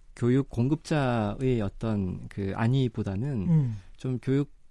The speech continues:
Speaker 1: 수요자에게
Speaker 2: 수요자.
Speaker 1: 필요한 것이 무엇인지,
Speaker 2: 음.
Speaker 1: 네, 그거를, 어, 생각해서
Speaker 2: 음.
Speaker 1: 여러 가지 뭐 교원 정책이라든지 뭐 평가제도, 뭐 수업 방식 이런 것들이 좀
Speaker 2: 음.
Speaker 1: 바뀌어나가야 되지 않을까 생각이 듭니다.
Speaker 2: 어떻게 생각하세요? 예.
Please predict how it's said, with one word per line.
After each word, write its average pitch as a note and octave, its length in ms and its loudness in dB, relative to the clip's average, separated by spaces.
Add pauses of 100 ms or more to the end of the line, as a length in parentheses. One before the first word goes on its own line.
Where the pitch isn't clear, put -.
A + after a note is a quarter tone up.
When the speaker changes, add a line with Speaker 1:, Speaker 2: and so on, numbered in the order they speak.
Speaker 1:
수요자에게 F3 840 2
Speaker 2:
수요자. A#2 180 2
Speaker 1:
필요한 A#2 440 -2
것이 G#2 240 -4
무엇인지, G2 680 -2
Speaker 2:
음. C#3+ 360 2 (120)
Speaker 1:
네, A2+ 120 -2
그거를, E3+ 680 4 (280)
어, G#2+ 440 0
생각해서 C3+ 840 -2
Speaker 2:
음. D#3 100 -2
Speaker 1:
여러 A2 160 0
가지 G#2 340 0
뭐 F#2 360 -2 (420)
교원 A2 480 0
정책이라든지 G2 1160 -4 (420)
뭐 F2 320 -4
평가제도, G#2 680 -2
뭐 F#2+ 120 -4
수업 B2+ 220 -6
방식 G#2 340 -4
이런 G2+ 160 -2
것들이 G#2 440 -4
좀 G2 180 -6
Speaker 2:
음. E3+ 40 2
Speaker 1:
바뀌어나가야 C3 480 0
되지 F#2 200 -6
않을까 F2 240 -10
생각이 - 260 -8
듭니다. G2 320 -10 (220)
Speaker 2:
어떻게 D3+ 240 -4
생각하세요? C3 320 -6 (320)
예. D3 180 0